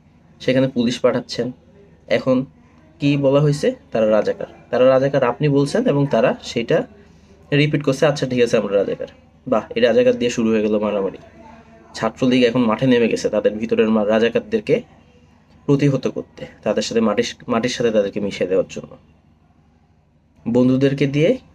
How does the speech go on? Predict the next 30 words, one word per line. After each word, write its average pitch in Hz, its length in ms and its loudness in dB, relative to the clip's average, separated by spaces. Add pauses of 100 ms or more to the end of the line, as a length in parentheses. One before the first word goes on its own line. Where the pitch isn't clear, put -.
বন্ধুদেরকে 135 460 2
লেলিয়ে 139 340 2
দিয়েছেন 120 380 0
বন্ধুদেরকে 104 380 -6
পিটানোর 95 420 -4
জন্য। - 160 -8 (1160)
এই 139 140 2
হচ্ছে, 151 440 0 (180)
এটা 233 200 0
রাজনীতি, 170 420 0 (340)
এটা 123 120 2
সুন্দর 127 260 2
রাজনীতি। 123 460 0 (400)
রাজনীতি, 123 480 2 (220)
রাজনীতিবিদ 123 520 2
আপনারা, 123 280 2
আপনারা 117 260 2
রাজনীতি 110 240 0
করবেন, 113 260 0
এটাই 110 160 -2
স্বাভাবিক। 117 480 -4 (800)
কিন্তু 131 460 0 (640)
দেশের 247 280 2
এই 131 100 2
ছাত্র, 123 340 -2
এই 120 60 0
মেধাগুলোকে 123 500 2
নষ্ট 113 300 -2
করার 123 240 2
দায়িত্ব 117 440 -2